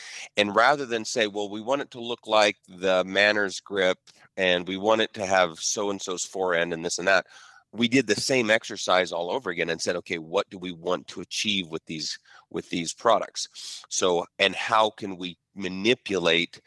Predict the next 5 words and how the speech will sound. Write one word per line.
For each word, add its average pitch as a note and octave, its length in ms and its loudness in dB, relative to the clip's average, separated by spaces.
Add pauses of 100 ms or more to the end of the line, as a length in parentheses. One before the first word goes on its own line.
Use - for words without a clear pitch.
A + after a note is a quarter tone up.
(320)
the F#2+ 120 0
design G2 520 2
geometries E2+ 840 -4
to G2 180 -8
achieve G2 560 -2